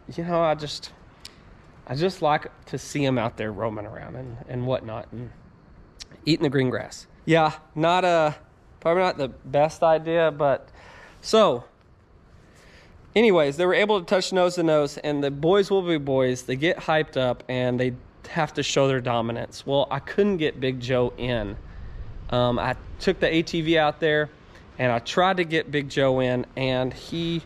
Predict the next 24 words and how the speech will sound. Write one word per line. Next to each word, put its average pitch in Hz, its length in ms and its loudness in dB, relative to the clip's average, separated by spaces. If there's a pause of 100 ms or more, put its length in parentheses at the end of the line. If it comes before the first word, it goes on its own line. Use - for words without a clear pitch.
(440)
was 135 220 -2
not 143 340 2
listening. 117 480 -6 (400)
Of - 180 -18
course, 120 440 -2
he's - 180 -12
two 160 220 -2
thousand 120 420 0
pounds 104 320 -6
probably. - 460 -8 (400)
Why 196 160 0
wouldn't 247 320 2
he 170 60 2
listen 127 340 -6
to 107 120 -8
me, 101 240 -10
right? 226 320 -2 (520)
Cubes? 240 420 2 (240)
No, 147 320 2 (240)
cubes 226 260 2
weren't 208 220 4
working 165 300 2
at 143 100 0
all. 113 240 0